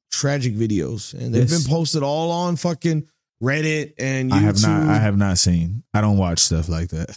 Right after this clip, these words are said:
Speaker 1: So
Speaker 2: That's not
Speaker 1: I've
Speaker 2: me.
Speaker 1: seen this video on Reddit where this young girl was with her cousin in a bathroom, and they were playing around with a gun, s-,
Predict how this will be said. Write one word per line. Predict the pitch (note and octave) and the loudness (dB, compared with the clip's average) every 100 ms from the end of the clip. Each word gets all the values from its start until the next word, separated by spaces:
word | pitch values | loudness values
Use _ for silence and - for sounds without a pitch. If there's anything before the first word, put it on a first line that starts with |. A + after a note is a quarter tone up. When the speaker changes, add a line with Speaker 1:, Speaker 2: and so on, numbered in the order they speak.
| - | -2
Speaker 1:
So | G3+ | 0
Speaker 2:
That's | F3+ | 0
not | E3+ | 0
Speaker 1:
I've | E3 G#3+ | -2 0
Speaker 2:
me. | F3+ E2+ | -2 -2
Speaker 1:
seen | - A3+ A3 | 0 2 2
this | G3+ E3 | 2 0
video | C#3+ E3 F3+ | 0 0 0
on | F3 D#3 C3+ | 0 -2 -2
Reddit | C3+ A#2+ - | -2 -2 -2
where | G2+ B2 A#2 A#2 B2+ _ - | -2 0 0 -2 -4 _ -2
this | D3 E3 | 2 2
young | F3 F3+ E3 | 2 2 2
girl | C#3 A#2+ A#2 A#2+ | 2 2 0 0
was | G2 A2+ A2 A2+ | 0 0 0 0
with | A2 - | 0 2
her | C#3+ | 0
cousin | - C#3 A#2+ A#2 B2 B2 | 0 0 2 0 0 -2
in | A2 | -4
a | G#2+ | -2
bathroom, | A2 A2+ G#2 G#2 G2 | 0 -2 -2 -2 -2
and | A2 | 0
they | |
were | C#3+ | 0
playing | A#2 - C3 | -2 -4 -2
around | C#3 B2+ C3 | 0 0 0
with | C#3+ | -2
a | |
gun, | B2+ G2+ G#2 B2 _ _ _ _ _ _ _ _ | -2 -2 -2 -4 _ _ _ _ _ _ _ _
s-, | - - | -4 -4